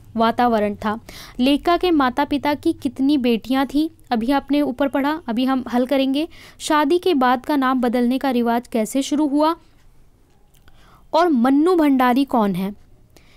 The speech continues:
ये सारे प्रश्नों के उत्तर आपको देने हैं। साथ ही पांचवा प्रश्न आपको एक,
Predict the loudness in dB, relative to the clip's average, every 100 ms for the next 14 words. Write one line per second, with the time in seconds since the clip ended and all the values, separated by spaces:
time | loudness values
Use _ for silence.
0 | -20 -4 0 0 2 2 0 0 -2 -2
1 | -2 -2 -2 0 0 0 -2 -2 0 -2
2 | -2 -4 -6 -2 0 2 0 0 0 0
3 | 0 0 0 -2 -2 -4 -2 -2 -2 -4